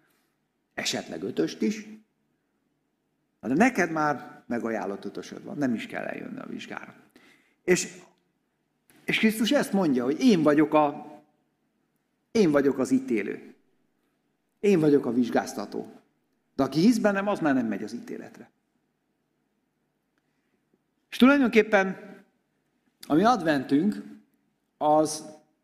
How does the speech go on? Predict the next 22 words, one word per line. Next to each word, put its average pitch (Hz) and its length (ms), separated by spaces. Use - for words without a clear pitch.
az 151 140
arról 202 360
szól, 147 360
hogy 131 500
megünnepeljük 165 880
karácsonykor 131 720
azt, 123 200
hogy 117 140
elkezdődött 107 760
egy - 80
folyamat, 110 580
de 196 140
ez 196 100
csak 147 160
a 127 80
kezdet. - 560
Maga 156 280
a 160 60
folyamat 170 500
az, 131 140
ami 127 160
érdekes. 104 640